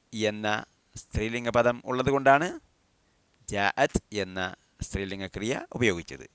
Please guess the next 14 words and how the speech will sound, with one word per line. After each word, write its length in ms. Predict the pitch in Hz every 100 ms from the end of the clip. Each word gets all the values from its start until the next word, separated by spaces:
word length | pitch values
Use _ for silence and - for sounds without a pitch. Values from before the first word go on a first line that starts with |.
| _ 85 92
ജാഅത്, 400 | 90 - - - _ 101
അത് 100 | 92 85
വന്നു. 220 | 71 - _ _ - - _ _ -
ഫഇദാ, 440 | - 135 127 160 202 - - _ _ _ _ _ _ _ -
സന്ദർഭം. 480 | 110 113 147 143 180 185 - - _ _ _ - 107
ജാഅത്, 520 | 110 110 123 117 - - _ - 95
വന്നു. 220 | 92 76 - _ _ -
ഫഇദാ 360 | - 117 107 113 113 147
ജാഅത്, 400 | 151 175 - - _ 104
അങ്ങനെ 300 | 104 107 104 104 - 104
വന്നാൽ. 400 | 104 117 123 117 113 _ _ _ _ _ -
അത്വാമ, 680 | 151 - - 113 110 107 113 147 151 - - _ _ _ - 101
ആ 20 | 104 95 _ 117
വിപത്ത്. 400 | 120 170 - -